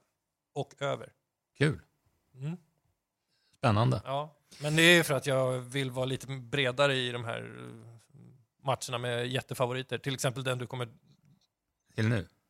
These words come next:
Speaker 1: höja upp nu.
Speaker 2: Hur, hur bred vill du vara där?
Speaker 1: Ja.
Speaker 2: Empoli möter Napoli.
Speaker 1: Ja, ganska bred, alltså.
Speaker 2: Alltså, ja. <laughs> Ja.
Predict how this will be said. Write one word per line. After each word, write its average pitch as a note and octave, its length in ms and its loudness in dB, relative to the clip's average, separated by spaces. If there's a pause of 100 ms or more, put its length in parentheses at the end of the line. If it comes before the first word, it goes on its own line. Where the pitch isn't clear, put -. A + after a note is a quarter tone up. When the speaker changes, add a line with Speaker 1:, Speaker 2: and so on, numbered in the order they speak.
Speaker 1:
höja C3 220 -2
upp B2 180 -4
nu. C3 200 -10 (160)
Speaker 2:
Hur, A2+ 260 0
hur B2 140 6
bred A2+ 340 8
vill A2 160 0
du G#2+ 80 4
vara G#2+ 160 4
där? A2 260 4
Speaker 1:
Ja. G2 60 2
Speaker 2:
Empoli A2 580 2
möter G#2 300 2
Napoli. A2 540 2 (160)
Speaker 1:
Ja, - 60 -20
ganska - 380 -6
bred, F3+ 220 -4
alltså. - 260 -14
Speaker 2:
Alltså, B2 180 2
ja. G#3+ 140 10 (340)
<laughs> D#3 400 6
Ja. F#3+ 200 -6